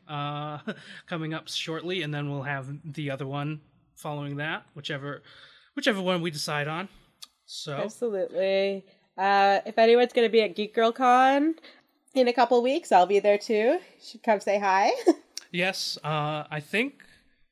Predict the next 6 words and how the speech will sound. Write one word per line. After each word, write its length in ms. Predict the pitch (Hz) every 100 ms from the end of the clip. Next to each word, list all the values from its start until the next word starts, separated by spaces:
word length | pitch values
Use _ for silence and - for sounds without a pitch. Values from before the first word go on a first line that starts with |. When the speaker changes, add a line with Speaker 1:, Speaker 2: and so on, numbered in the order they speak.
| _ _ 151
Speaker 1:
do 120 | 147
you 320 | 190 196 196 196
still 260 | - 208 190
have, 440 | 202 196 196 170 175
um, 680 | 175 175 180 180 185 185 175 _ _ _ _ _ _ _ _ _
pins? 460 | - 202 262 277